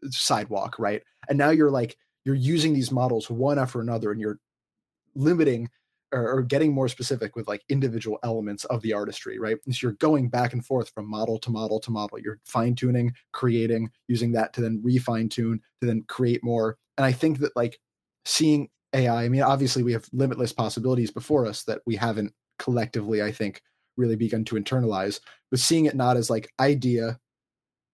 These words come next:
at the beginning, A I in the middle, and then output, but as A I kind of inserting itself as a bit of the process over and over and over again in these different ways, and then coming out on the other end eventually, but a much more complex Rube Goldberg machine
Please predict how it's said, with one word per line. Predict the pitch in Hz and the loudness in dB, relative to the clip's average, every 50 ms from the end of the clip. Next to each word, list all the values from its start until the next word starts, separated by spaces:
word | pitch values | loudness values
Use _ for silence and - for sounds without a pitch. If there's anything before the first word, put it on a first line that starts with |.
| _ _ _ _ _ _ - | _ _ _ _ _ _ 0
at | 131 127 | 0 2
the | 127 | 0
beginning, | 117 127 113 123 113 104 104 104 113 117 _ | 0 0 0 0 0 0 -2 -4 -6 -4 _
A | 139 131 131 131 | 2 4 4 4
I | 123 117 117 117 | 4 4 2 2
in | 120 117 131 120 | 0 0 0 0
the | 120 113 | 0 0
middle, | 110 110 113 107 107 - | 0 0 -2 -2 -2 -2
and | 120 117 | -2 -2
then | 117 107 104 | -2 -2 0
output, | 113 117 110 - - 117 110 104 - _ _ _ _ _ | 0 -2 -2 -2 -4 -4 -4 -4 -6 _ _ _ _ _
but | 135 123 | 0 0
as | 117 113 113 113 - - - _ _ _ _ _ _ _ - | 2 0 0 -2 -4 -6 -10 _ _ _ _ _ _ _ 2
A | 139 139 139 | 4 4 6
I | 135 127 127 127 | 6 4 4 2
kind | 123 - 131 120 117 | 0 0 0 0 0
of | 104 - - _ | -2 -4 -2 _
inserting | - 151 139 127 - - 151 147 131 127 117 | 0 2 2 0 2 2 4 4 4 2 -2
itself | 113 - - - 113 101 104 107 - - - - - _ _ _ _ | -4 -6 -6 -4 -4 -4 -4 -6 -8 -12 -16 -18 -20 _ _ _ _
as | 131 131 127 123 120 | 0 2 2 2 2
a | 123 113 113 110 110 - - _ _ _ - | 2 2 2 0 -4 -8 -14 _ _ _ 4
bit | 151 151 | 4 6
of | 151 139 127 | 6 4 2
the | 135 | -4
process | 127 - 131 123 120 123 - 117 107 - - - | -6 -2 -2 0 0 -2 -2 -4 -6 -2 0 2
over | 160 160 139 147 143 | 2 4 4 2 2
and | 139 | 4
over | 139 135 123 123 | 2 2 2 2
and | 120 123 | 2 2
over | 127 127 113 117 | 2 2 2 0
again | 110 113 107 107 107 | -2 -2 -2 -2 -2
in | 104 | -4
these | 110 104 - | -4 -4 -4
different | 127 117 - 113 117 | -4 -6 -6 -6 -4
ways, | 120 117 113 107 101 - - _ _ _ _ | -2 0 0 0 -2 -4 -10 _ _ _ _
and | 143 147 143 | 0 2 4
then | 156 156 151 131 | 4 4 4 2
coming | - 139 135 135 131 | 2 2 2 4 4
out | 123 117 | 4 2
on | 117 | 2
the | 120 120 | 2 0
other | 117 110 117 117 | 0 0 0 -2
end | 113 113 110 117 - | 0 -2 -2 -4 -4
eventually, | 123 110 - 127 120 120 123 - 110 - - - _ | -4 -2 0 0 0 0 -2 -6 -8 -12 -12 -8 _
but | 117 - - - | -8 -6 -4 -2
a | 127 | 0
much | 120 127 139 147 147 131 - - 135 | 2 2 2 2 2 2 0 -2 -4
more | 127 120 117 110 107 107 - _ _ _ - | -2 0 0 0 -2 -4 -6 _ _ _ -4
complex | - 131 120 110 110 - 123 113 - - | -2 -2 -2 -2 -2 -2 -2 -2 -2 -4
Rube | 113 117 123 117 101 | -2 0 0 0 2
Goldberg | 110 127 131 127 120 110 107 104 | 2 0 2 0 0 -2 -4 -6
machine | 107 107 104 - 107 101 101 98 | -6 -6 -6 -6 -4 -4 -6 -6